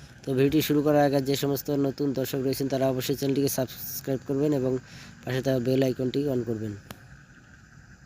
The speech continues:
কারণ বর্তমানে যে সমস্ত নতুন, আহ, ফার্মাররা অনলাইনে মেশিনারির জন্য অ্যাপ্লাই করেছিলেন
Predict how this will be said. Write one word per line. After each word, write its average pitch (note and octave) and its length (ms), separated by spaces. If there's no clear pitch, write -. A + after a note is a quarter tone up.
কারণ C#3 320
বর্তমানে D3 640
যে A#2+ 220
সমস্ত C#3+ 460
নতুন, C3 720
আহ, - 800
ফার্মাররা C3+ 680
অনলাইনে D3 400
মেশিনারির C#3+ 460
জন্য C#3 220
অ্যাপ্লাই C#3 300
করেছিলেন C3+ 500